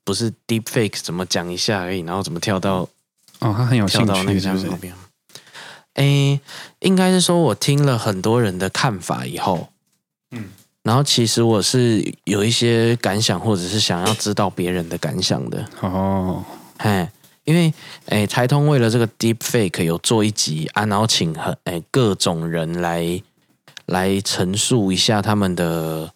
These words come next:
Speaker 2: 想法、看法。
Speaker 1: 想法啊，可能律师啊，然后，
Speaker 2: 嗯哼。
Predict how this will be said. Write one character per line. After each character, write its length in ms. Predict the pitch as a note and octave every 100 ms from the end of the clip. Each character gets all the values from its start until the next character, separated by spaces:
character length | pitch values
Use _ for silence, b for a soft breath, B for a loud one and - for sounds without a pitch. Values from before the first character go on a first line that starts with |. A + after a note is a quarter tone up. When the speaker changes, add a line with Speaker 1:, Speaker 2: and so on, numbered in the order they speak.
| -
Speaker 2:
想 240 | - G#2
法、 260 | G#2+ G2 - _ _ _ -
看 140 | -
法。 80 | A2
Speaker 1:
想 240 | G2 G2 A#2+
法 380 | A2+ E2+ - - _ - -
啊， 160 | G#2 F#2
可 120 | G2+
能 180 | G2 A#2+
律 180 | C3
师 360 | A2 - B2+ B2
啊， 520 | B2 A#2+ A#2 A#2 A#2
然 140 | G#2+ G2
后， 360 | A2 G#2+ G#2
Speaker 2:
嗯 120 | G#2
哼。 260 | F#2+ F#2